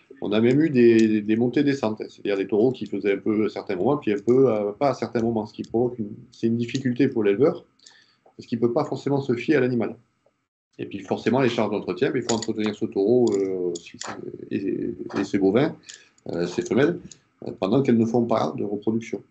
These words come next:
Actuellement, la dernière fois, je suis dans un troupeau assez conséquent et d'une centaine de vaches, il a trente vaches à réformer pour stérilité et qui ne, il n'arrive pas à les faire reprendre. On peut avoir la persistance, euh,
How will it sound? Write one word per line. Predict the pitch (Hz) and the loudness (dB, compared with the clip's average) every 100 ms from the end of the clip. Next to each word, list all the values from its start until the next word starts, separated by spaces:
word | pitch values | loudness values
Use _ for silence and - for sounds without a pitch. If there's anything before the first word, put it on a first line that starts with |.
| _ _ - - - - - _ - | _ _ 4 4 0 -10 -18 _ -20
Actuellement, | - - 90 98 131 | -20 -8 -6 -2 -2
la | 113 | -2
dernière | 101 98 92 - | -2 -4 -6 -8
fois, | 107 | -10
je | |
suis | - 92 | -6 -4
dans | 92 | -4
un | 92 | -6
troupeau | 90 98 101 104 90 | -8 -6 0 2 2
assez | - 92 | -2 -6
conséquent | 92 - - 123 113 | -6 -4 0 2 2
et | |
d'une | 92 90 | -2 -6
centaine | 95 87 90 | -6 -4 -2
de | 85 | 0
vaches, | 117 135 113 | 0 0 -2
il | 92 | -4
a | |
trente | - 107 104 | -2 -4 -2
vaches | 95 113 95 | -2 -2 -4
à | |
réformer | 92 90 95 87 123 | -6 -4 -4 -2 -2
pour | - 104 | -2 -10
stérilité | - 95 92 85 101 117 117 95 87 | -8 -8 -6 -4 2 4 4 2 0
et | 82 | -2
qui | - 87 | -6 -10
ne, | 82 85 82 - - | -8 -12 -12 -14 -6
il | 92 | -4
n'arrive | 87 | -4
pas | - 98 | -2 0
à | 98 | 0
les | 92 | -2
faire | 98 | -4
reprendre. | 95 - - 127 - _ _ _ - - - - - - - _ _ - | -4 -8 -12 -20 -20 _ _ _ -20 -20 -20 -20 -20 -20 -20 _ _ -6
On | 95 | 0
peut | 123 | 4
avoir | 123 143 | 4 4
la | 127 | 2
persistance, | - 131 - 120 - 147 147 - - - | 0 -4 -4 -6 -2 -2 -2 -8 -16 -10
euh, | - 110 | -10 -10